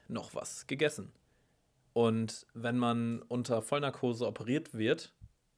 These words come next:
dann soll man sechs Stunden vorher nüchtern gewesen sein.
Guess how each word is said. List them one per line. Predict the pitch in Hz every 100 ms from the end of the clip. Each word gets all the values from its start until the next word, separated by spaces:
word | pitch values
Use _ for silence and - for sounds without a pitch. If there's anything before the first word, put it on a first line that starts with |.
| _
dann | - 113 113 110 113
soll | 110 113
man | 123 123
sechs | 113 123 -
Stunden | - 123 123 123
vorher | - 117 113
nüchtern | 113 120 - 107
gewesen | 101 101 101
sein. | 101 98